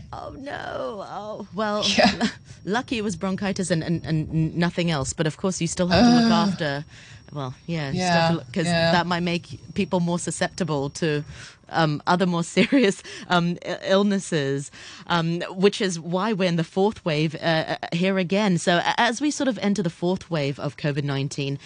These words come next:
Speaker 1: here in Hong Kong, I understand that you've been working, uh, with individuals a-, and people. Perhaps let's talk about some of the consequences of lockdown life.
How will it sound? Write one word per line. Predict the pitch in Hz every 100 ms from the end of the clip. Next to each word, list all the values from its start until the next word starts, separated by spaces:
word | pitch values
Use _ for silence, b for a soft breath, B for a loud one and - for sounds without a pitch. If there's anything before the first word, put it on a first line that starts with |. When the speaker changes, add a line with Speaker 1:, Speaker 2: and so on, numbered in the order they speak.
| B -
Speaker 1:
here | 160
in | 147
Hong | 156 143
Kong, | - 147 135 B B B
I | 156
understand | 156 156 - 147 147
that | 143
you've | 143
been | - 135
working, | 139 156 - 143 135 B B 143
uh, |
with | 123 135 143
individuals | 135 160 160 147 135 139 135 135
a-, |
and | 139 135 139
people. | 135 147 147 143 B -
Perhaps | 254 -
let's | 294 -
talk | 277 -
about | 220 -
some | -
of | 190
the | 165
consequences | - 180 185 202 170 139 - 127 123 -
of | 143 131 -
lockdown | 143 151 - 135 131
life. | 123 120 123 127 -